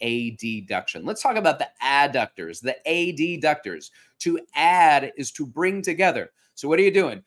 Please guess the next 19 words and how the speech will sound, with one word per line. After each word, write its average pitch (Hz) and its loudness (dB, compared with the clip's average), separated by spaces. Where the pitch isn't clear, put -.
You're 147 -2
bringing 185 -4
your 143 -2
legs 165 -2
together 151 -4
in 143 -8
the 139 -8
frontal 165 -10
plane. 123 -6
<clears throat> 147 -6
We've 165 -6
got 233 2
a 139 -6
group 180 -2
of 190 -2
muscles 143 -6
that 131 -4
do 123 -6
this. 73 -16